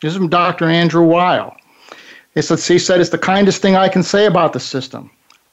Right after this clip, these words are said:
I don't think we have a healthcare system in America. What we have is a disease management system." That's, again, Doctor Andrew Weil. The tra-, the traditional model for Western medicine is diagnose,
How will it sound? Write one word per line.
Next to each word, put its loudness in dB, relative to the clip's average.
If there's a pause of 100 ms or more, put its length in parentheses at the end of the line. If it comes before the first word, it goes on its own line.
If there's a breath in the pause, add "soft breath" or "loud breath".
I 0
don't 0
think -4
we -2
have -2
a 0
healthcare -8
system -14
in -12
America. -12 (560 soft breath)
What 0
we 0
have 0
is -4
a -2
disease 0
management 0
system." -12 (380)
That's, -4
again, 0
Doctor -4
Andrew 2
Weil. -2 (1300 loud breath)
The -4
tra-, -2
the 2
traditional 2
model 2
for -6
Western 0
medicine 0
is -12
diagnose, 0